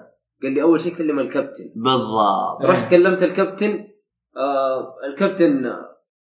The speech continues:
Speaker 1: كرشني، ما أدري إيش
Speaker 3: نفس
Speaker 1: يبغى
Speaker 3: الشيء.
Speaker 1: مني. إيه، ما
Speaker 3: إيه.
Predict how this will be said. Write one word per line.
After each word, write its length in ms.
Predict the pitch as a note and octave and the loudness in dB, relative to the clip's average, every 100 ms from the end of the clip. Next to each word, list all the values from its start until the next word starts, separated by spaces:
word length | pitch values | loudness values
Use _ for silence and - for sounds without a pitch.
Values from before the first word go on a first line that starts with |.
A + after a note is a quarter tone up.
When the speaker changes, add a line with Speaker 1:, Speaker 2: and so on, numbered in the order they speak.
| _ - - - | _ -20 -16 2
Speaker 1:
كرشني، 460 | D#3+ D#3+ C#3 B2+ | 2 2 -2 -4
ما 120 | C3+ D3+ | 0 0
أدري 120 | C3+ | 2
إيش 120 | E3+ | 0
Speaker 3:
نفس 180 | F3 - | 0 2
Speaker 1:
يبغى 140 | D3 | 2
Speaker 3:
الشيء. 120 | C#3+ C#3+ | 4 4
Speaker 1:
مني. 80 | |
إيه، 340 | D#3 D#3+ F3+ D#3+ | 4 6 6 6
ما 340 | G3+ G3 E3+ | 6 6 6
Speaker 3:
إيه. 220 | D3+ - | 2 -4